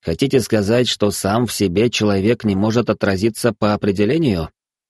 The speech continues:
Как бы вам транслировать, Алексей? Человек не то чтобы отразиться не может, он не может это сделать с закрытыми глазами.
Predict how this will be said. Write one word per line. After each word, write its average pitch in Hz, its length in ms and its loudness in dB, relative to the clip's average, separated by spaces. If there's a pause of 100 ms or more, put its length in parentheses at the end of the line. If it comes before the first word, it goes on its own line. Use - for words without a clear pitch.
(400)
Как 170 220 2
бы 165 240 2
вам 165 240 2
транслировать, 156 760 2
Алексей? 101 600 -2 (640)
Человек 156 420 2
не 156 140 2
то 175 140 4
чтобы 113 320 2
отразиться 113 520 0
не 113 120 2
может, 90 420 0 (320)
он 156 140 0
не 185 100 4
может 175 320 4
это 170 160 2
сделать 156 340 4
с 131 40 -2
закрытыми 147 500 0
глазами. 131 560 0